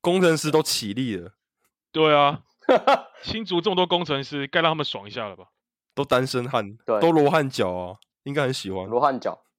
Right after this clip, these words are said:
Speaker 2: 可以。
Speaker 1: 哎，不错，不错，不错。
Speaker 2: <laughs> 你们会怎么改？我想先听你们的。
Speaker 1: 好，哎，那我来讲一下啊。哎，我是姓安啊，霹雳最帅的G M吧。
Speaker 2: 你就姓安，我就肯尼。
Speaker 3: 仅次于毛家恩。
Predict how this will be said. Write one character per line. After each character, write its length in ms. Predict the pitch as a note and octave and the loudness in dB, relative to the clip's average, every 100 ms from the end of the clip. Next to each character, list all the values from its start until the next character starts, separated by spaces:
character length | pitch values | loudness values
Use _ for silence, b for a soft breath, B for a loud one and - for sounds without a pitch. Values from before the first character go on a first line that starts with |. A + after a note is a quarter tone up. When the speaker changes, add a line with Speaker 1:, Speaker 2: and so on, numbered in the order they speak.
| _ | _
Speaker 2:
可 120 | G#2+ | -14
以。 160 | G#2 G2 - | -14 -14 -12
Speaker 1:
哎， 100 | A2+ | -10
不 80 | |
错， 340 | A#2 - C#3+ A2 | -6 0 2 0
不 120 | F#2+ | -2
错， 240 | A#2+ G#2 | -8 -8
不 60 | F#2+ | -8
错。 80 | - | -2
Speaker 2:
<laughs> 100 | A3 | 0
你 40 | |
们 80 | - | 2
会 100 | - | 2
怎 100 | F3 | 0
么 80 | C3+ | -2
改？ 240 | B2+ G#2 | 0 0
我 100 | G#2+ | 2
想 140 | F#3 D#3+ | 2 2
先 140 | F3+ | 0
听 120 | E3 | -2
你 80 | D#3 | -6
们 140 | A#2 F2+ | -6 -12
的。 140 | F2+ _ _ _ _ _ - | -16 _ _ _ _ _ -4
Speaker 1:
好， 220 | F#2+ G#2+ | 0 2
哎， 100 | C3+ | 4
那 100 | D#3+ | 4
我 220 | B2+ A#2 | 4 4
来 60 | A#2+ | 2
讲 160 | G2+ | -4
一 40 | G2 | -4
下 120 | A2+ | -2
啊。 320 | G#2 F#2 F#2+ _ | -2 -4 -8 _
哎， 140 | - B2+ | -4 -2
我 140 | A#2+ | -2
是 100 | C#3 _ _ | -6 _ _
姓 540 | _ - - F#3 C#3 | _ -12 -4 -2 -2
安 260 | B2+ C3 C3 | -2 -2 0
啊， 320 | C3 B2+ B2+ _ | -2 -2 -6 _
霹 200 | - F3 | -6 0
雳 160 | F3 E3 | 2 2
最 220 | D#3+ D#3+ | 2 2
帅 220 | C#3 D#3+ | 2 0
的 100 | B2 | 0
G 260 | A#2+ B2+ B2 | -2 -6 -4
M 160 | B2 F#2 | -4 -4
吧。 220 | E2+ - _ _ | -16 -18 _ _
Speaker 2:
你 100 | F3 | -4
就 160 | A3 | -2
姓 280 | G3+ A#3+ F#3 | 0 0 2
安， 160 | E3+ D#3+ | 2 2
我 140 | C3+ | -2
就 160 | C3+ E3 | -4 -6
肯 260 | - A#2+ | -4 -8
尼。 140 | G#2+ G#2 | -8 -12
Speaker 3:
仅 160 | A#2+ | -12
次 180 | B2 G#3 | -4 0
于 120 | F3+ | 0
毛 260 | D3 B2+ C3+ | 2 2 2
家 240 | C#3+ C#3 | 2 2
恩。 340 | C#3 C3 C3 | 4 2 0